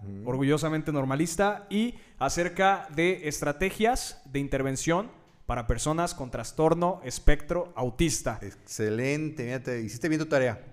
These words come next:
Speaker 2: Sí, sí, sí, digo, de aquí tengo el acordeón por cualquier cosa, ¿no? Pero muy bien. Maestro, platíquenos un poco acerca del deporte unificado.
Speaker 1: Este, mira, es una modalidad única que diseña, promueve y, bueno, da a conocer Special Olympic,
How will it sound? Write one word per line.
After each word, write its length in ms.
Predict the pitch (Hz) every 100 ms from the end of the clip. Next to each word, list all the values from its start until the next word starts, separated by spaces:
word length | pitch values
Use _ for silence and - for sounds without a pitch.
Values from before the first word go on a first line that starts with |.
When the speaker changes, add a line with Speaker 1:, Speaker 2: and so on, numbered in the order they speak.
| -
Speaker 2:
Sí, 280 | - 175
sí, 120 | 165 147
sí, 140 | 170
digo, 260 | 165 196 165
de 60 |
aquí 160 | 139 170
tengo 180 | 185 196
el 60 |
acordeón 360 | 180 151 151 180
por 120 | 190
cualquier 300 | 143 147 165
cosa, 320 | 160 165 135
¿no? 180 | 135 160
Pero 160 | 156 147
muy 160 | 170
bien. 220 | 170 165 - - -
Maestro, 520 | 147 175 175 - 165
platíquenos 420 | - 156 190 196 160
un 100 | 175
poco 200 | 190 170
acerca 280 | 160 - 170
del 120 | 147
deporte 320 | 127 147 147
unificado. 560 | 156 131 123 143 123 107 -
Speaker 1:
Este, 420 | - 123 - - 170
mira, 320 | 151 151 147
es 180 | 147 170
una 220 | 180 190
modalidad 500 | 175 139 135 147 147 -
única 960 | 180 214 220 - 226 240 240 - - _ _
que 720 | - 131 131 127 127 120 - -
diseña, 840 | 123 117 156 190 180 165 165 -
promueve 920 | - 107 107 135 156 160 160 165 202 -
y, 320 | 123 113 113
bueno, 240 | 110 123 117
da 140 | 120
a 100 | 143
conocer 480 | 143 131 127 135 135
Special 460 | - 135 127 151 127
Olympic, 480 | 127 147 175 208